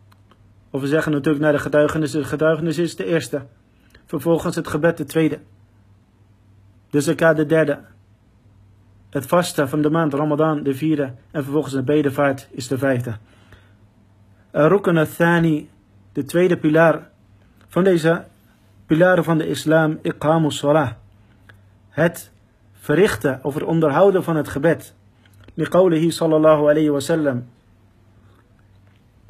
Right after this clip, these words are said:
Zoals de profeet sallallahu alayhi wa sallam zei in deze overlevering, de overlevering van Jibril, "Wa tuqima salah." Ey, dat zegt de sheikh,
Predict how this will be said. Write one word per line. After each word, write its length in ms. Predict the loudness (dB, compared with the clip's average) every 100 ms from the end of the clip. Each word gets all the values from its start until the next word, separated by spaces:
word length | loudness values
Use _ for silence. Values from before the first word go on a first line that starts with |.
| _ _ _ _
Zoals 220 | -6 -4
de 60 | -2
profeet 300 | -2 0 0
sallallahu 460 | 2 2 4 2
alayhi 180 | 2 0
wa 80 | -2
sallam 360 | -2 -2 -2 -2
zei 260 | -2 -2
in 100 | -2
deze 340 | -2 0 -2 -4 -14 _ -4
overlevering, 640 | -4 0 2 2 2 -2
de 80 | 0
overlevering 500 | 0 0 0 0 -4
van 100 | -4
Jibril, 440 | -4 -2 0 0 -2 -10 -4
"Wa 100 | -2
tuqima 500 | -2 -2 0 0 -2
salah." 500 | 0 2 2 2 -2 -12 -14 0
Ey, 300 | 2 2 -4 _ -20 -20 -20 _ -8
dat 160 | -8
zegt 200 | -4 -6
de 80 | -4
sheikh, 380 | -4 0 0 -4